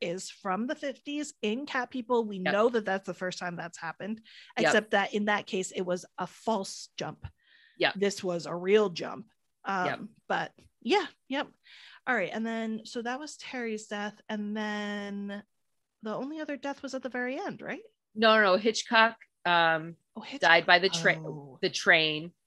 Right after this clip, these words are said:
Speaker 2: Ki-, it was that, like,
Speaker 1: I
Speaker 2: decapitated.
Speaker 1: actually, I didn't like that one. That one, that
Speaker 2: No.
Speaker 1: one felt campy to me.
Speaker 2: I thought he was gonna get sucked into the train,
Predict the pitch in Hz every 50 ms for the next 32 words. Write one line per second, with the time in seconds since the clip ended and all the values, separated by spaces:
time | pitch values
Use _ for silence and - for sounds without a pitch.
0 | _ _ _ - 190 170 - - 151 165 151 165 151 - 175 156 131 123 156 151
1 | 147 143 _ _ _ _ _ _ _ _ _ - - - - 202 156 143 - -
2 | - 151 143 143 - - 247 233 220 - - _ - - - 294 294 - 320 240
3 | - - - 208 208 - 143 135 - 214 196 - 180 185 190 190 220 262 294 285
4 | 359 359 349 339 339 339 339 339 339 339 339 339 320 - - 294 233 202 226 -
5 | _ _ _ _ _ _ _ - - - 190 170 - - - 196 - - - -
6 | - - - - _ _ _ _ _ _ _ _ _ - 196 214 262 311 - -
7 | 453 403 302 254 302 262 233 - 262 220 208 185 - - - - - - - 202
8 | - - _ _ - 254 254 262 247 - 233 285 285 - - 302 294 294 294 294
9 | 302 285 -